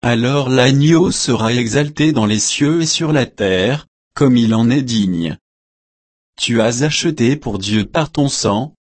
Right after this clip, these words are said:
de toute tribu, et langue, et peuple, et nation.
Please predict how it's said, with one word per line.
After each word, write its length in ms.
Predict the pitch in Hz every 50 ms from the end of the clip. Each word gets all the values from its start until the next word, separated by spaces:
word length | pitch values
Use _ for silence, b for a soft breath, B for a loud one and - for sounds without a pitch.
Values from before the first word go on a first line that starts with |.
| _ _ -
de 220 | 104 98 101 104
toute 400 | - - - 170 190 - 120 110
tribu, 640 | - - - 120 110 101 101 101 101 107 139 156 - _ _ _ _ -
et 100 | 110 101
langue, 540 | 95 95 90 87 87 92 110 127 135 165 165 - _ _ _
et 100 | 123 113
peuple, 640 | 110 - - 110 101 107 143 156 - - 185 190 190 - _ _ _ _
et 140 | - 113 110
nation. 760 | 110 113 113 107 - - - 104 101 95 92 110 131 156